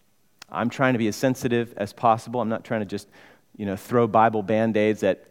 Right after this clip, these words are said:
at bullet holes. But it seems like any encouragement I try to give is met with,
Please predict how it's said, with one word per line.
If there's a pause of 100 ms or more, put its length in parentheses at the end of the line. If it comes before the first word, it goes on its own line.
(120)
at
bullet (160)
holes. (3250)
But
it
seems
like (100)
any
encouragement
I
try
to
give
is
met
with,